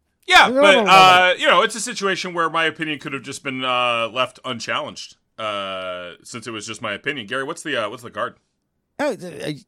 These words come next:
Speaker 2: the, the leave a opinion unchallenged challenge.
Speaker 1: Uh-huh.
Speaker 2: Uh, Death Hmm?
Speaker 1: Huh?
Speaker 2: Is the card. Uh,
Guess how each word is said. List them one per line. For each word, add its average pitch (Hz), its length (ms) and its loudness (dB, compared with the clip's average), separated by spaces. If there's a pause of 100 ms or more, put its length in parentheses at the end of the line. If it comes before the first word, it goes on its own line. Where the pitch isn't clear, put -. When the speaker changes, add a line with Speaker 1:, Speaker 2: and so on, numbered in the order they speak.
(180)
Speaker 2:
the, 156 220 0
the 143 320 2
leave 165 240 2
a 139 240 4
opinion 143 360 -2
unchallenged 131 520 -4
challenge. 117 540 -8 (480)
Speaker 1:
Uh-huh. 135 120 0
Speaker 2:
Uh, 135 460 2 (1300)
Death 156 500 0 (880)
Hmm? 165 160 0
Speaker 1:
Huh? 403 280 -2 (440)
Speaker 2:
Is 139 160 -4
the 135 80 -6
card. - 320 -12 (1040)
Uh, 170 260 0